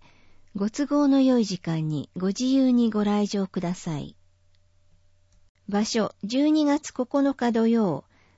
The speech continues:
下新倉小学校体育館。十二月十六日土曜、市役所六階、六百二会議室。期間中は和光市役所一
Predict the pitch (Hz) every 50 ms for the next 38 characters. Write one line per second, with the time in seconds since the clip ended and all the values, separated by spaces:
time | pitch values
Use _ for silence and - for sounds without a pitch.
0 | _ _ - - - 254 254 277 302 311 302 311 311 311 - - 277 269 269 277
1 | - - 269 262 262 247 254 262 269 _ _ - 185 175 170 - - 214 214 214
2 | 220 226 226 _ - - - - 160 131 - - - _ _ _ _ _ _ _
3 | _ _ _ _ _ _ _ _ _ _ _ - 208 - 262 285 311 302 311 302
4 | 294 294 320 - 262 233 240 262 269 277 269 269 269 - 277 247 247 254 240 -
5 | 247 220 202 214 214 214 226 220 202 165 143 - _ _ _ _ _ _ _ -
6 | - - 254 254 277 294 311 - - - - 220 196 185 175 180 _ _ _ -
7 | 196 190 185 175 - _ _ - 196 190 190 _ - 254 262 269 - - 254 240
8 | 240 226 220 - - 208 202 202 190 - 185 185 - - - _ - - - _
9 | _ _ _ _ _ _ _ _ _ _ _ _ _ _ _ _ _ _ _ _
10 | _ _ _ _ _ _ _ _ _ _ _ _ - - - - 277 285 294 302
11 | 311 - - 269 262 262 254 233 233 220 196 - _ _ - 214 220 233 233 -
12 | 302 302 311 330 - - 294 285 285 302 - - - - 190 180 170 185 -